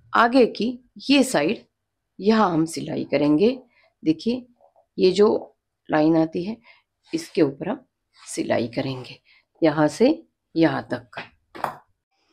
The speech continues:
देखिए, ये हमने यहाँ से सिलाई की,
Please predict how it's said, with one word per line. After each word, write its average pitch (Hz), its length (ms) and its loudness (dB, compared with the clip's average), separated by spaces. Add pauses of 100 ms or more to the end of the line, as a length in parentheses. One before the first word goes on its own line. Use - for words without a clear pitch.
(380)
देखिए, 202 260 0
ये 202 240 2
हमने 190 380 2 (720)
यहाँ 170 240 0
से 180 140 -4
सिलाई 175 380 4
की, 233 320 -2